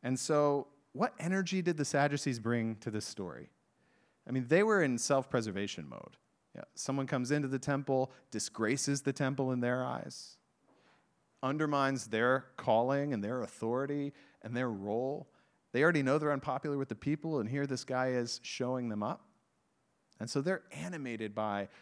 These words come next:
a sort of self-preservation instinct. Now, when we think about our moment and the cross pressures of our moment, our lives here in New York in this sort of late modern era,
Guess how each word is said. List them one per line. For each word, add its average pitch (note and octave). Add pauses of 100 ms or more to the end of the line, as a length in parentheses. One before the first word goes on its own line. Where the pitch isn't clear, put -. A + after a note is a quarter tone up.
(160)
a -
sort B2
of A2+
self-preservation A2 (380)
instinct. C3+ (1700)
Now, D#3 (200)
when D#3
we G3+
think A3
about D#3+ (140)
our C3
moment A#2+ (120)
and A2+
the A2+
cross B2
pressures A#2
of G#2+
our G#2+
moment, F2 (240)
our B2
lives A#2+
here C3
in B2+
New B2+
York A2 (340)
in A2
this -
sort -
of G2
late G#2+
modern G#2
era, F2+